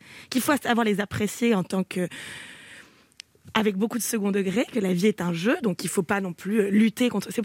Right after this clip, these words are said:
en ça que c'est pas politique, je vais pas lutter contre les codes sociaux, non, ils existent, ils sont fabuleux.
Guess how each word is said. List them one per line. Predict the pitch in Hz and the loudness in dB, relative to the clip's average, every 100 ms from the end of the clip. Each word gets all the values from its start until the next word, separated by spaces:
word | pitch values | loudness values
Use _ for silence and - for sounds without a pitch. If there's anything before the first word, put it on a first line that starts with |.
| 208 | 0
en | 208 | 2
ça | 302 | 2
que | |
c'est | - | 0
pas | 208 | -2
politique, | 190 185 - 170 | -4 -8 -6 -8
je | |
vais | 170 | -2
pas | 185 | 4
lutter | 190 214 208 247 | 6 6 4 0
contre | 262 202 190 | 0 -4 -4
les | |
codes | 185 190 | -6 -4
sociaux, | 254 247 285 | -6 0 2
non, | 269 233 - - 254 | 4 2 -2 -2 2
ils | 226 | 4
existent, | 233 196 285 - | 4 4 2 0
ils | 208 | -4
sont | - 220 | 0 0
fabuleux. | 220 208 185 | 2 0 0